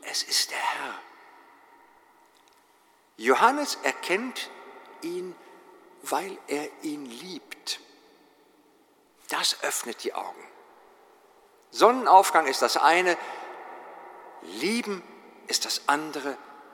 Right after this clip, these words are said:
um zur Erkenntnis zu gelangen. Menschen, die andere Menschen lieben,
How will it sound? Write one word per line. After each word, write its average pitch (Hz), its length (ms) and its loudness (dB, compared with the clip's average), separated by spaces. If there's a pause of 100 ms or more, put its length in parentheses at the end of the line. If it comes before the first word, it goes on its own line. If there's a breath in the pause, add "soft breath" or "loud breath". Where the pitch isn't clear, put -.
(140)
um 156 180 -8
zur - 220 0
Erkenntnis - 920 -4
zu - 120 -4
gelangen. - 360 -10 (1200)
Menschen, 220 460 6 (300 loud breath)
die - 100 2
andere 208 420 8
Menschen 156 540 4
lieben, 170 400 0